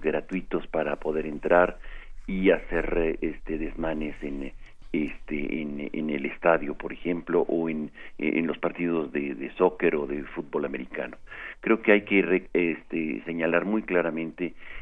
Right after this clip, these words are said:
cómo en, eh, talonean en los baños de las,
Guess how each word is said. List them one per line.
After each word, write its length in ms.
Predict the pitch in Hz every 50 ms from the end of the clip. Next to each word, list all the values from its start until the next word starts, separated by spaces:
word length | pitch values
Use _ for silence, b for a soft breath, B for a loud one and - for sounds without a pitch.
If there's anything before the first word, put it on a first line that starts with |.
| B -
cómo 460 | - - 92 95 95 92 92 90 82 - B B B B B B B B -
en, 540 | 95 92 90 90 87 85 85 78 73 - - - - 110 - - - - - - - - - - - - - -
eh, 560 | 92 92 82 76 78 73 76 73 71 71 82 87 90 -
talonean 800 | - 95 92 87 90 92 95 104 104 104 101 95 87 87 82 80
en 160 | 78 80 82
los 240 | 82 80 73 - -
baños 560 | 95 95 92 92 95 90 85 80 80 69 -
de 120 | 73 73
las, 280 | 71 69 73 71 69 -